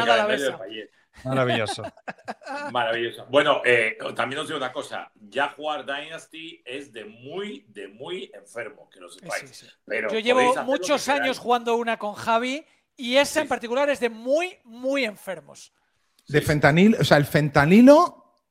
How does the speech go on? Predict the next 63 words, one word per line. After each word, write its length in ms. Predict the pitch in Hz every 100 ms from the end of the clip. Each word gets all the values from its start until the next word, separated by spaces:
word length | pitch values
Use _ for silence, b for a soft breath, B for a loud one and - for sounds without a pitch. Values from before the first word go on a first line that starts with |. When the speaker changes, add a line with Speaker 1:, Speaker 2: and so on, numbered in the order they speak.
| _ _ _ _ _
Speaker 4:
con, 220 | - 143 170
con 220 | - 185
eso 160 | 220 233
no 100 | 160
duermes, 600 | 131 92 92 - - -
Speaker 2:
No, 140 | 185
Speaker 4:
comparado 340 | 120 120 135 135
Speaker 2:
no. 0 |
Speaker 1:
Os 40 |
lo 40 |
Speaker 4:
con 80 | 127
nuestra 280 | 120 117 113
Speaker 1:
quitaron 200 | 190 175
de 40 | 156
las 100 | 185
Speaker 4:
fantasy. 220 | 175 180
Speaker 1:
manos 80 | 185
en 100 | 143
San 80 | 165
Francisco, 440 | - 160 - 160
ya 100 | 131
me 60 | 147
Speaker 4:
<laughs> 20 |
No, 40 | -
te 120 | -
lo 40 |
Speaker 1:
acuerdo. 220 | - 117
Speaker 4:
digo 140 | - -
en 60 |
serio, 240 | - 131 143
te 60 | 147
lo 60 |
Speaker 1:
Eh, 120 | 135 131
Speaker 4:
digo 120 | 92
en 80 | -
serio. 280 | 120 156 - _
Speaker 1:
vamos 520 | - 240 262 254 214
a 120 | 240
ir 220 | 233 - _ _
por 160 | - 110 -
fin 120 | -
Speaker 4:
Venga, 180 | 120 117
vamos. 300 | 113 - -
Speaker 1:
al 380 | 151 170 175 170
top 180 | 208
doce, 520 | - 254 - 320 311 240
vamos 340 | - 175 214 -
con 180 | 190
ello, 220 | 233 285 254
lo 240 | 175 160
organizamos 520 | 151 160 147 180 208
de 60 | 185
esa 140 | 170
manera, 480 | 170 175 247 285 277 _ _ _
hablamos 440 | 131 156 190 214 202
de 80 |
lo 120 | 202 185
que 120 | 170
sería, 320 | 175 185 190
digamos, 460 | 175 175 185 185 160
la 180 | 165
primera 400 | 165 165 180 185
ronda 360 | 180 180 180 165